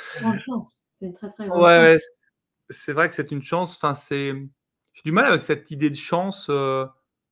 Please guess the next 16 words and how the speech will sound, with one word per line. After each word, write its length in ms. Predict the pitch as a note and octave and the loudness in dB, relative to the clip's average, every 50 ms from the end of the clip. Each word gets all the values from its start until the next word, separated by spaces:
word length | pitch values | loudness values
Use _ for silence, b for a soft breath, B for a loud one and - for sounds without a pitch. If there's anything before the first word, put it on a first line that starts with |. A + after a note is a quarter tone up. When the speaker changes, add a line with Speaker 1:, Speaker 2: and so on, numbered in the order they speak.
| _ _ _ _ _ _ _ _ _ _ _ _ _ _ _ _ _ _ _ _ _ _ _ _ _ _ _ - | _ _ _ _ _ _ _ _ _ _ _ _ _ _ _ _ _ _ _ _ _ _ _ _ _ _ _ -12
Speaker 2:
Est-ce 180 | - C#3 C3 - | -10 -10 -8 -6
que 80 | E3+ | -6
c'est 220 | D3 - D3+ C#3 - | -6 -6 -8 -6 -6
une 100 | D#3 D3+ | -6 -6
chance 400 | D3 - - G3+ G#3+ G3+ G#3 - | -4 -2 0 0 0 0 -2 -4
où 80 | E3 | -6
vraiment, 560 | C#3 C#3 C#3 D3 D3+ D#3+ E3+ F#3 F#3 F3+ E3 D3+ | -4 0 0 2 2 2 2 0 2 2 4 4
heu, 320 | C#3+ C#3+ C#3+ C#3+ C#3 C3+ C#3 | 4 4 4 2 -2 -4 -6
tu 120 | - D3+ | -10 -8
t'es 160 | D3 D#3 C#3+ | -6 -6 -6
construit, 640 | D3+ - D3+ C#3 - - - - G3 F#3+ F#3+ F#3 F3 D#3+ | -4 -6 -8 -8 -10 -12 -12 -8 -6 -6 -6 -4 -2 -2
heu, 480 | C#3+ C#3+ C#3+ C#3 C3+ C3+ C3+ C3+ C3 C3 | -2 0 -2 -2 -2 -2 -4 -4 -6 -8
tu, 140 | - - D3+ | -10 -16 -18
tu, 160 | - - D3+ | -18 -20 -20
tu 200 | - - D#3 D3 | -14 -6 -4 -4
as, 160 | C#3 C#3 - | -4 -4 -8